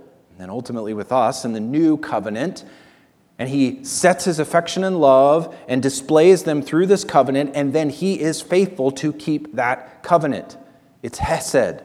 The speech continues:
It's his covenant faithfulness and loyalty. And when he makes a covenant promise, it is based on his character, and he always keeps that promise. And his covenant promise to Israel was to bring them into the promised land and to do them good by dwelling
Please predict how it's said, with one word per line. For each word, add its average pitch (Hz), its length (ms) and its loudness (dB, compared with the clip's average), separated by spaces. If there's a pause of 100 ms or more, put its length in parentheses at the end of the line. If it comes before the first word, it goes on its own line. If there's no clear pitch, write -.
(480)
It's - 180 -10
his 143 140 -2
covenant 165 520 0
faithfulness 151 840 0 (180)
and 127 240 0
loyalty. 107 540 4 (720)
And 98 80 -8
when 113 140 -4
he 151 80 -4
makes 165 260 -2
a 170 40 -8
covenant 156 400 -2
promise, 123 560 -4
it 123 100 -4
is 107 100 -4
based 117 320 -4
on 110 80 -8
his 104 140 -12
character, 147 560 -4 (240)
and 110 80 -10
he 117 100 -8
always 120 420 -4
keeps - 520 -10 (160)
that - 560 -6
promise. 120 600 -6 (680)
And 87 80 -18
his 101 140 -14
covenant 147 420 -2
promise 143 380 -2
to 135 120 -6
Israel 113 420 -2
was 104 200 -4
to 104 100 -8
bring 113 360 -2
them 143 140 -4
into 135 160 -4
the 135 60 -6
promised 110 460 -6
land 98 340 -6 (320)
and 95 120 -12
to 95 80 -12
do 113 260 -2
them 147 220 -2
good 120 420 4
by 110 160 4
dwelling 107 580 0